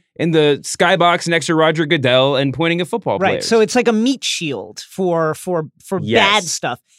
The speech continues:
Speaker 2: So this is your social, the David Shoemaker social contract of the nation would be this. We enact, uh,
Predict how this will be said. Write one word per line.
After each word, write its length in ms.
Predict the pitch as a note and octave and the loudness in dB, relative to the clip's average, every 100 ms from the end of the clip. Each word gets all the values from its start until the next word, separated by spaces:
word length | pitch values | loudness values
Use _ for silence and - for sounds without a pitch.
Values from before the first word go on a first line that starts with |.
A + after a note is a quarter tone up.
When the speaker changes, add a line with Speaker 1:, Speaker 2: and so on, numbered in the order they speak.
| _ | _
Speaker 2:
So 260 | - C4 | -2 0
this 220 | A#3+ C#4 D4 | 0 -4 -4
is 160 | A3+ | -6
your 160 | A#3+ A#3 | -4 -4
social, 420 | - C#4+ B3+ C4 | -2 -2 0 -2
the 100 | G#3 | -2
David 400 | F#3 A#3+ B3 B3 | -2 0 0 -4
Shoemaker 440 | - A#3 G#3+ G3+ F#3 | -6 -4 -4 -4 -6
social 380 | - G3 - | -6 -8 -8
contract 640 | F#3 E3+ E3 C#3 E3 D#3 E3 | -10 -8 -8 -6 -4 -4 -8
of 120 | C3+ | -12
the 60 | D3+ | -8
nation 420 | C#3+ C#3+ - C#3 | -8 -8 -10 -12
would 160 | C3 A2 | -12 -14
be 100 | A2 | -16
this. 400 | F#2+ - - _ _ _ _ _ _ _ _ _ _ _ - | -18 -20 -20 _ _ _ _ _ _ _ _ _ _ _ -16
We 240 | D#3 F#3+ | -10 -8
enact, 600 | G3 F3 D#3+ D3 - - _ _ _ - | -6 -6 -6 -8 -14 -20 _ _ _ -14
uh, 320 | C#3 B2+ | -12 -12